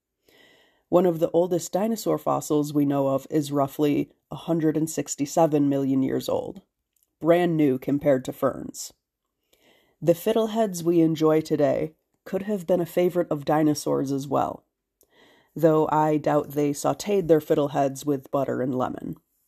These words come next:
If you would like to hear more episodes of Follow Fox, you can find them at anchor dot F M slash follow fox, which is all one word.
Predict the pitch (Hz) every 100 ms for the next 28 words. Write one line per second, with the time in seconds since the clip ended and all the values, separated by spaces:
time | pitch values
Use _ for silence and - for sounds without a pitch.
0 | _ _ _ _ _ _ _ _ _ _
1 | _ _ _ - 208 233 196 202 220 185
2 | 175 214 190 196 185 160 151 147 143 160
3 | 147 151 - 151 - 139 147 175 - 131
4 | - - - - _ - 170 170 196 -
5 | 170 165 160 175 - 147 - 156 156 160
6 | 180 190 _ - 143 139 143 175 175 156
7 | 160 160 _ - 147 143 135 - - 151
8 | 131 135 - - - - - - _ _
9 | - 208 208 180 165 156 143 143 143 127
10 | - -